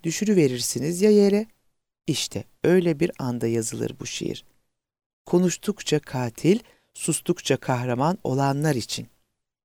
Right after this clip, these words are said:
Sana anlattıklarım neleri susuyor bir bilsen ve anlatamadıklarım neleri söylüyor. Boğazımı yırtarcasına susuyorum, ya verilmekten yıpranan cevaplardayım,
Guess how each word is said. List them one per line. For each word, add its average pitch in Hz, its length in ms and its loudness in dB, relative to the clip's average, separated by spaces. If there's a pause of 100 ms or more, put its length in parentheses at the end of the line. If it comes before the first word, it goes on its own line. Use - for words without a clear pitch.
(1500)
Sana 226 320 4
anlattıklarım 139 960 0
neleri 143 280 0
susuyor 117 560 -2
bir 113 200 2
bilsen 117 460 0 (480)
ve 120 160 4 (380)
anlatamadıklarım 175 1160 0 (320)
neleri 196 340 4
söylüyor. - 800 -6 (1200)
Boğazımı 226 420 6
yırtarcasına 190 840 4
susuyorum, 135 680 0 (560)
ya 156 240 4
verilmekten 123 840 2
yıpranan 117 600 0
cevaplardayım, 113 1000 0